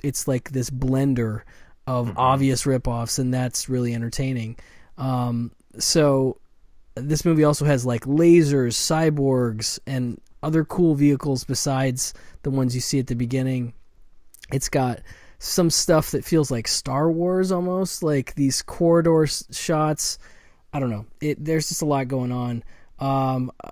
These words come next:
Speaker 1: another podcast I like, Junk Food Cinema, did a whole episode on this movie, and they love it too, so definitely check that out. And the score is like an Italian version of Harold Faltermeyer in spots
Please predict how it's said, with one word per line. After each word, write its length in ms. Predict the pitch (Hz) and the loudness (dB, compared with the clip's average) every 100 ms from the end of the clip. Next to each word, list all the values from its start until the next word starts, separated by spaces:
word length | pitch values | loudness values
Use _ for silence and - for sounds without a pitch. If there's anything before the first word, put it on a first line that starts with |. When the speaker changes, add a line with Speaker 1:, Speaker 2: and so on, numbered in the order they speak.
| - - | -14 -6
Speaker 1:
another 300 | 147 160 156 | 0 0 2
podcast 680 | - 147 143 156 139 - | 2 0 0 -2 -2 -2
I 60 | 139 | -2
like, 420 | 131 131 127 - - | -2 -2 -4 -8 -8
Junk 260 | - 143 | -4 -4
Food 240 | 139 147 131 | -2 -4 -4
Cinema, 480 | - 156 139 127 120 | -2 -2 -2 -2 -4
did 220 | 135 131 | -4 -4
a 20 | |
whole 260 | 117 147 135 | -2 -2 0
episode 640 | 131 135 - 123 117 113 - - - - | -2 -4 -4 -4 -4 -6 -10 -20 -20 -8
on 180 | 131 | -4
this 180 | 127 120 | -2 -2
movie, 280 | 139 131 123 | -2 0 0
and 100 | 120 | -2
they 120 | 123 | -2
love 200 | 127 123 | -2 -4
it 140 | 117 - | -6 -8
too, 320 | - 135 113 | -4 -2 -2
so 120 | 135 | -4
definitely 340 | 123 127 127 | -6 -6 -8
check 240 | 120 131 117 | -6 -8 -8
that 220 | 127 127 | -6 -4
out. 280 | 117 113 - - - - - | -4 -6 -10 -18 -20 -20 -10
And 460 | 143 131 127 127 131 | -6 -2 -2 -4 -6
the 60 | |
score 560 | 123 - - 165 170 151 | -4 -4 -2 2 4 4
is 240 | 139 139 | 2 -2
like 400 | 135 131 123 - - | -2 -2 -2 -6 -8
an 80 | 135 | -8
Italian 560 | 120 - 143 143 135 | -4 -4 -2 0 -2
version 380 | 127 131 135 143 | -2 -2 -2 -2
of 340 | 123 120 113 - | -2 -4 -6 -12
Harold 340 | - 147 135 | -6 -2 -2
Faltermeyer 880 | 123 135 135 156 160 156 160 160 156 | -4 -4 -2 -2 -2 0 2 2 0
in 120 | 156 | -2
spots 640 | 156 - 156 160 156 - | -6 -4 -2 -2 -4 -6